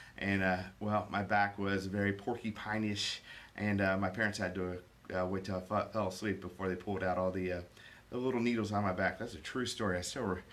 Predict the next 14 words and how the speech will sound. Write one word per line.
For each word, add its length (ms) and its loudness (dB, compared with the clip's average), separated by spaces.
still 200 -4
remember 300 2
this 160 2
day 260 2
exactly 420 0
where 140 -2
that 140 -2
was 220 -6
at. 200 -4
Anyway, 380 4
I 120 4
digress. 420 2
Classic 420 0
Greg. 360 2